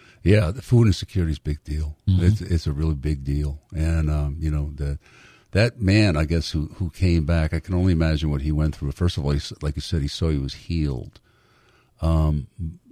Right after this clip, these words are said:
Speaker 1: but I think he also realized all the things, he didn't take for granted all the things he was able to access again,
Speaker 2: Mm-hmm.
Speaker 1: uh, in life. And, uh,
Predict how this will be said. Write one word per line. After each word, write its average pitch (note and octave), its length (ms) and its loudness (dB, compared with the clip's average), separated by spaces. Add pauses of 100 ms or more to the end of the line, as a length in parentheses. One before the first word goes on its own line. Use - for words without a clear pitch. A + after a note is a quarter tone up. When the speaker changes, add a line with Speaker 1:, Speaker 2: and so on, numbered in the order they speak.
(100)
Speaker 1:
but D#2+ 200 -2
I F2 60 0
think F#2 180 0
he F2+ 120 0
also F2+ 340 0
realized E2 380 0
all F2+ 160 0
the D#2 100 -2
things, F2 460 0
he D#2 60 -4
didn't E2 220 -2
take F2+ 180 -2
for - 160 -10
granted E2 480 0
all D2 160 -6
the D2 60 -2
things D2+ 240 -4
he D#2 120 -2
was C#2+ 140 -4
able C#2+ 260 -4
to - 200 -8
access C#2+ 480 -6
again, C#2 360 -10 (120)
Speaker 2:
Mm-hmm. F#2+ 260 4 (200)
Speaker 1:
uh, C#2+ 140 -2
in D#2 200 -2
life. D2 480 -2 (480)
And, D#2 360 2
uh, D2 260 0